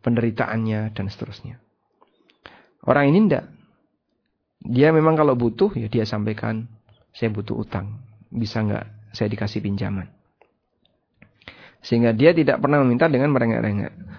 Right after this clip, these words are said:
Maka di posisi ini, kalaupun meminta,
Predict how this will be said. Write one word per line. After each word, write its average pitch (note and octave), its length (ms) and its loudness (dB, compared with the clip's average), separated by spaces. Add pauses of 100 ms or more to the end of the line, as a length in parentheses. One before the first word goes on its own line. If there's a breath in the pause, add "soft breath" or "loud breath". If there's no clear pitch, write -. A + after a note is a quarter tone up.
(220 loud breath)
Maka A2+ 320 2
di A#2+ 160 0 (160)
posisi A#2+ 320 -2
ini, D3 320 0 (800 soft breath)
kalaupun C3+ 560 0
meminta, A2 720 0